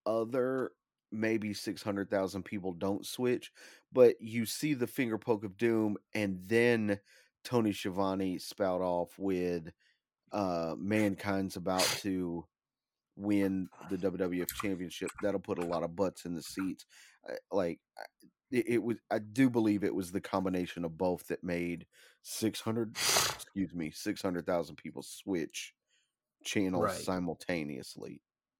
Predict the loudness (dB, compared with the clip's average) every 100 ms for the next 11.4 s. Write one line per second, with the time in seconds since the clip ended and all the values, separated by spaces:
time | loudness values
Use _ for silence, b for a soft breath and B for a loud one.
0 | _ -20 -20 _ -20 _ -2 4 4 4
1 | 0 -2 -2 0 2 2 0 -4 0 0
2 | 0 -4 -4 -8 B B B -12 -12 _
3 | -20 _ _ _ _ _ _ _ _ _
4 | _ -20 -4 2 4 4 0 -2 2 2
5 | 2 -2 0 -2 -6 -8 -6 -4 -4 -6
6 | -8 2 2 2 -6 -4 -4 -2 0 0
7 | -2 -6 -12 -14 _ _ _ _ _ _
8 | _ -12 0 0 0 -6 -6 -8 _ _
9 | _ _ _ _ _ _ _ _ _ _
10 | _ _ _ _ -4 -2 -2 -6 -6 -6
11 | -8 -10 -10